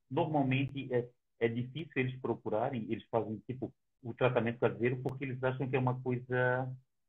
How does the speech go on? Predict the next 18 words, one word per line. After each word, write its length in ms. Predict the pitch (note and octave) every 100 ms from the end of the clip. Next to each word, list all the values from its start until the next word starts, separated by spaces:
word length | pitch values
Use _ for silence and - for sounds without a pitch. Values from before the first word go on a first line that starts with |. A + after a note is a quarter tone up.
| _ -
que 60 |
se 60 | B2+
torna 200 | B2+ C3
um 60 | C3
pouco 220 | C3 B2+ -
fora 220 | B2+ B2+
do, 200 | B2+ B2+ - - _ _ _ _ _ -
fora 180 | B2
do 140 | B2+ B2+
bolso 400 | A2 D3+ D3+ C#3
deles, 320 | C3+ B2+ -
né? 180 | F#2+ G#2
Mas, 240 | F#2+ G2 G2 A2 G2 _ _
e, 240 | A2+ A#2+ - _ _ _ _ -
e, 220 | A#2 G#2
e 100 | B2+ B2
no 160 | A#2+
caso, 360 | B2 A2+ G2